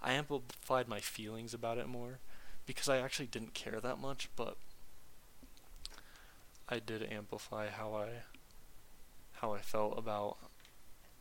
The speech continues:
what was going on, just so, just because I thought that is how I could talk to her and how she would respond to me.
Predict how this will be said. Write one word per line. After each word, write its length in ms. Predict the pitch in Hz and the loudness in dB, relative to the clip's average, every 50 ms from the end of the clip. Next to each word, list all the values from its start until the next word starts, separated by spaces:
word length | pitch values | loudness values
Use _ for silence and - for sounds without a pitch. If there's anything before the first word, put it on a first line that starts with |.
| - - - - - - | -16 -16 -14 -14 -10 -4
what 140 | 123 120 - | -2 0 2
was 120 | 120 117 | 2 0
going 320 | 113 113 110 107 107 104 107 | 2 2 0 0 0 0 -2
on, 300 | 107 107 107 110 110 107 - - - - - - - - | -2 -2 -2 -4 -4 -8 -10 -12 -12 -12 -12 -12 -10 -8
just 220 | - 131 120 - | -4 -2 0 2
so, 260 | - - 117 - - - 123 - - - - | 4 4 4 2 2 -2 -8 -6 -6 -4 0
just 220 | - 143 135 - | 2 2 4 2
because 260 | - 165 - - 151 139 | 2 0 0 2 2 2
I 60 | 131 | 2
thought 460 | - - - 127 113 117 120 - - - - - - - - - - - - - - - - - - - - - - - - - - - - - - - - - - - - - - - | 0 2 4 6 6 6 4 2 0 -6 -12 -14 -14 -14 -14 -16 -14 -14 -14 -14 -16 -16 -16 -16 -14 -14 -14 -14 -14 -16 -14 -12 -12 -12 -10 -12 -14 -12 -12 -12 -10 -8 -10 -6 4 8
that 180 | 127 117 110 | 8 8 10
is 120 | 110 - - | 8 4 2
how 160 | - 120 110 | 2 2 2
I 60 | 107 | 2
could 140 | - - - | 0 0 -2
talk 240 | - - 95 - - | -2 -2 -2 -2 -2
to 120 | - 120 120 | -2 -2 -2
her 160 | 123 117 113 | -2 -2 -2
and 120 | 117 107 107 | -2 -2 0
how 220 | 113 110 113 107 | 2 2 2 2
she 180 | - - - - | 0 -2 -2 -2
would 120 | - - - - | -2 -2 -2 -2
respond 400 | - 123 - - 113 110 113 113 | -2 -2 -2 0 0 0 -2 -2
to 80 | - - | -4 -4
me. 240 | - - - - | -4 -4 -2 0